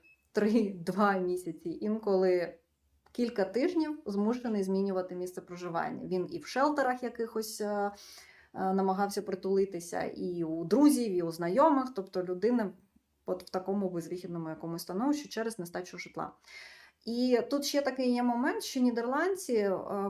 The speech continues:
вони, в принципі, ну, принаймні моя ця співробітниця, вона навіть з співчуттям говорила про це вчора, тому що вона каже: «Ну,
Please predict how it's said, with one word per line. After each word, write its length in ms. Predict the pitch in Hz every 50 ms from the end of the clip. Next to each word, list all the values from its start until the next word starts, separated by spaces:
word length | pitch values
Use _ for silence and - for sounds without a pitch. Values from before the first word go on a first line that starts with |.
| 196 196
вони, 440 | 202 208 208 214 226 254 277 285
в 140 | 285 285 -
принципі, 420 | - 240 269 269 269 - - - 202
ну, 260 | 202 190 180 180 - _ _
принаймні 400 | - 202 202 208 202 196 196 190
моя 560 | 185 190 185 185 190 180 180 175 170 160 - - - - 208
ця 120 | - - -
співробітниця, 680 | - - 202 208 240 254 415 480 480 - 330 294 240 208
вона 340 | 214 214 220 254 285 311 277
навіть 560 | 226 208 240 269 302 294 277 262 254 - - _ _ _ _ _ _ _ _ _
з 400 | - 208 208 208 226 254 254 254
співчуттям 840 | 254 - - 254 247 - - 247 - - - 370 403 381 247 196 - - -
говорила 520 | - 196 202 202 214 214 214 208 196 180 180
про 160 | 180 185 185
це 140 | 185 196 185
вчора, 420 | 185 - - 220 214 208 185 175
тому 300 | 180 196 190 196 214 233
що 220 | 233 - - 233
вона 200 | 220 240 240 247
каже: 240 | 247 262 262 254 262 254
«Ну, 180 | 277 285 277